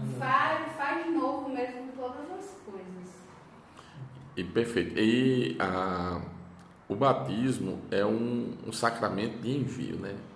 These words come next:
Speaker 3: O Senhor, ele nos, nos impele e nos reveste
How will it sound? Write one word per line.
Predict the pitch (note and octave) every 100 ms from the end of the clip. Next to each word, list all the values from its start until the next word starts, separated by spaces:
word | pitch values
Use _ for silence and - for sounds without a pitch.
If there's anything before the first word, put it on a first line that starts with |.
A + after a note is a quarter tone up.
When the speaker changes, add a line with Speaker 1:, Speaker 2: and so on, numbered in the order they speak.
| -
Speaker 3:
O | -
Senhor, | - G2 G2 G2+ G2+ - - - - -
ele | F2 F2
nos, | F2+ F#2+ F#2 - -
nos | F2+ F#2 F2 - - - - -
impele | G2+ G#2+ G2+ F#2+ G2 G2+ B2 - - - - - -
e | F#2
nos | F#2+ G2 - -
reveste | F#2 G2 F2 F2 F#2+ A2 - -